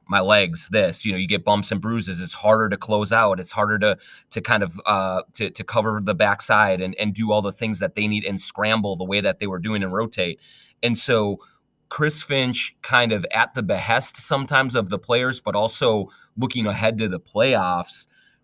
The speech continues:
started to say, "Look, we gotta mix some multiples in 'cause we are getting scouted and they are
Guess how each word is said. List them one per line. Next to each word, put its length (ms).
started 460
to 140
say, 260
"Look, 180
we 140
gotta 320
mix 300
some 140
multiples 460
in 100
'cause 160
we 120
are 160
getting 260
scouted 680
and 200
they 140
are 320